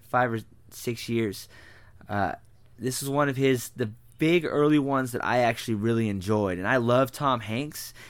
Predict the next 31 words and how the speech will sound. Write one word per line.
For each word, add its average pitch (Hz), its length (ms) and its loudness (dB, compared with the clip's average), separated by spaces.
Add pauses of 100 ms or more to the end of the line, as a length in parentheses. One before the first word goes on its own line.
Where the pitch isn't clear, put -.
(140)
and 110 140 -8
it - 60 -12
might 120 220 0
have 117 80 -2
been 117 180 0
that, 113 260 -2 (260)
that, 113 320 -2 (220)
that 101 380 -2 (600)
dynamic 117 680 -2
between 127 340 -4
the 147 80 -2
two. 165 280 -4 (560)
But 117 140 -4
for - 120 -4
those 160 280 2
of 170 60 -12
you 175 120 -2
who 143 200 -2
have 117 160 2
not 127 460 2
seen 101 440 -4 (120)
Catch - 300 -4
Me 101 120 -4
If - 120 -12
You 95 80 -6
Can, 90 380 -10 (580)
uh, 104 100 -2
it's 104 200 -2
done 165 240 0
by 151 140 8
the, 110 160 0